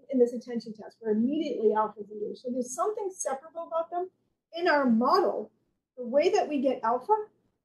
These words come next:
is we take these two inputs, we delay them a little. And if I delay them a little, this one pushes you up, this one pushes you down. Each lasts about fifty milliseconds, and you get a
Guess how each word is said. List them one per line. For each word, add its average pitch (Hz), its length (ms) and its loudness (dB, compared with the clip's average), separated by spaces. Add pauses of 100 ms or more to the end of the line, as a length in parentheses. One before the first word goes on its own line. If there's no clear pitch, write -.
(160)
is 262 120 -20
we 269 100 -6
take - 300 -4
these 320 240 -6
two 330 80 -10
inputs, 311 600 0 (500)
we 262 140 -6
delay 233 280 2
them 214 140 4
a 202 100 -6
little. 180 260 -12 (1040)
And 262 100 -16
if - 60 -20
I 262 120 2
delay 254 340 6
them 392 160 2
a 370 80 2
little, 240 420 4
this 277 200 0
one 370 160 0
pushes 285 340 -2
you 220 180 2
up, 330 240 0 (600)
this - 100 -20
one 277 160 -8
pushes 240 340 -2
you 220 80 2
down. 247 360 0 (880)
Each 294 200 -8
lasts 294 300 0
about 262 240 0
fifty 294 220 -4
milliseconds, 311 680 0
and 233 140 2
you 214 100 0
get 220 100 2
a 208 100 2